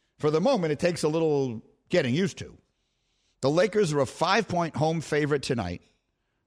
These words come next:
LeBron's over-under is twenty-six and a half points. A D's over-under is twenty-five and a half.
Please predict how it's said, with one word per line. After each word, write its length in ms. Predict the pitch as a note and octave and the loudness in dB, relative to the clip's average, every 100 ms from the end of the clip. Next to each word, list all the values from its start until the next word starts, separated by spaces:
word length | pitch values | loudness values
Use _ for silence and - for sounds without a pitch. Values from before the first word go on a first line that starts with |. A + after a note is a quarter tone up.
| A2+ | -4
LeBron's 480 | G#2+ E3+ F#3 F#3+ | 2 2 2 2
over-under 520 | E3+ E3+ D#3 D3+ C#3+ B2 | 0 2 2 0 0 -2
is 80 | - | -2
twenty-six 800 | - C#3 D#3+ F#3+ - - - E3 | -6 -2 -2 -2 -4 -4 -4 -2
and 100 | C#3+ | -2
a 40 | |
half 280 | C3 B2+ - | -2 -4 -4
points. 500 | A2 G2+ F2+ - - _ _ _ _ _ - | -4 -4 -8 -12 -16 _ _ _ _ _ -2
A 180 | C#3+ F#3 | 0 2
D's 300 | F3 G3+ D#3 | 0 0 2
over-under 520 | D#3 C#3 D3 C#3+ C3+ | 2 2 2 2 2
is 80 | B2 | 0
twenty-five 760 | - E3 D#3+ B2+ - E3 E3 D3 | -2 -4 -2 -4 -2 2 2 2
and 100 | A#2+ | 0
a 40 | |
half. 500 | G2+ F#2+ F#2 - - | -2 -4 -6 -14 -20